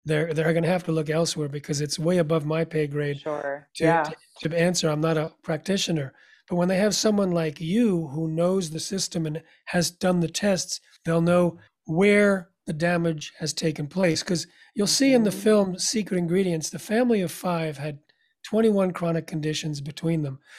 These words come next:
Speaker 1: But each person had their own conditions. The mother was paralyzed and had a whole list. The older son had,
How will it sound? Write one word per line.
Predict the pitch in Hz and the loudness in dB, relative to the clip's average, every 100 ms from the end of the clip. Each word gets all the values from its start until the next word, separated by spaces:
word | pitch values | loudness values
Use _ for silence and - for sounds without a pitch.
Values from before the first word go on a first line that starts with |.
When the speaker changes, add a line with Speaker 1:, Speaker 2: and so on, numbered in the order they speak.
| - | -6
Speaker 1:
But | - - | -2 -2
each | - 277 277 - | 2 2 2 2
person | 247 262 - 214 | 4 4 4 0
had | 185 214 | 0 0
their | 196 208 196 | 0 -2 0
own | 202 208 | 0 0
conditions. | 202 185 180 247 180 160 127 - - - - | -4 -4 0 0 -2 -6 -10 -20 -20 -18 -8
The | |
mother | 151 190 196 | 0 4 4
was | 196 | 2
paralyzed | - 165 190 185 180 180 175 | 0 -2 2 2 2 2 0
and | 170 | -4
had | 160 | -6
a | 151 | -6
whole | 139 190 | -4 -2
list. | 175 175 175 - 151 | 2 0 0 -4 -6
The | 147 147 | -8 0
older | 185 190 185 | 2 2 2
son | - 185 180 | 2 2 0
had, | 156 165 | 0 -4